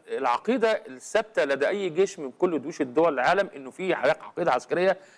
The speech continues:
بأنك عندك عدو هو المعروف. يعني في مفترض في ال-، في العرب أو في المسلمين أو جيش مصر تحديدًا،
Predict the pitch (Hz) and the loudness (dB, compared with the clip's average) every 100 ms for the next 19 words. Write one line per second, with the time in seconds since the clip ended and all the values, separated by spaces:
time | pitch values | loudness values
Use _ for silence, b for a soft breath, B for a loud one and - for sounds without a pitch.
0 | B - 143 175 170 123 156 147 110 123 | B 2 2 2 0 -2 0 -4 -2 2
1 | 170 147 147 147 123 104 98 - - B | 2 4 2 2 0 -2 -4 -8 -10 B
2 | B B - 120 131 131 - 120 - 208 | B B 0 2 2 -6 -8 -10 -4 -2
3 | 185 - 135 113 - - - 170 131 - | -2 -2 -6 -8 -4 -2 0 0 -2 -8
4 | 113 110 113 - 127 120 123 143 208 170 | -14 -14 -20 -14 -14 -4 -2 0 -2 -4
5 | 151 135 120 143 190 208 | -8 -4 -4 0 0 0